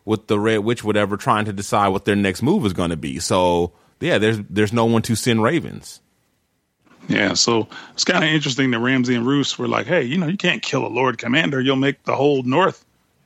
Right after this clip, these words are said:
Speaker 2: turn against you."
Speaker 1: Right.
Speaker 2: And the Karstarks return. Do you remember the Karstarks from season three?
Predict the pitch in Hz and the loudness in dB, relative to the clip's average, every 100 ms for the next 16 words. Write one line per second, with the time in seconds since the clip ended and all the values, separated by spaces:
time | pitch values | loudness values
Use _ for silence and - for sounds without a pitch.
0 | _ _ - 147 123 117 120 - - - | _ _ -2 0 0 0 -4 -4 -10 -16
1 | - _ - 87 71 - - - _ _ | -20 _ -2 0 0 -4 -12 -12 _ _
2 | _ _ 170 170 131 - 175 196 185 - | _ _ -4 0 0 0 0 0 0 0
3 | 127 - 127 113 123 104 110 160 165 170 | -2 -2 -8 -8 -8 -4 0 0 2 0
4 | 165 170 170 - 175 170 - - 180 160 | 0 2 2 2 0 0 -4 -6 -4 -4
5 | 165 180 196 | -2 0 0